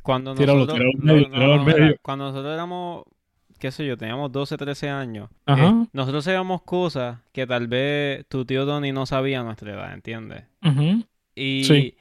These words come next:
Speaker 1: loco, eso fue hace, qué sé yo, diez, quince años atrás.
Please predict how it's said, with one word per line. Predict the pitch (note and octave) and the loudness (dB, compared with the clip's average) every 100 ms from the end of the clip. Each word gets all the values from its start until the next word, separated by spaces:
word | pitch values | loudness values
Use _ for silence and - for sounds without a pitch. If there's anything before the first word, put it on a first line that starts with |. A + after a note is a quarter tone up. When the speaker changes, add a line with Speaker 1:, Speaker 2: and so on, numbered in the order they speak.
| _ | _
Speaker 1:
loco, | B2 D3+ E3+ | -2 0 0
eso | D3 D#3 | -2 -4
fue | F3 E3+ | -2 0
hace, | D#3+ F3 D#3+ D3+ C#3+ C3 B2+ A#2+ | -2 -2 -2 -2 -2 -4 -6 -8
qué | B2+ | -10
sé | D3+ C#3 | -8 -6
yo, | A#2 G2+ | -6 -8
diez, | A2+ B2 D3+ D3+ | -6 -2 -2 -2
quince | D3 C#3+ | -8 -6
años | D3 D3 C#3+ | -6 -4 -6
atrás. | C3+ B2 G#2 | -4 -6 -6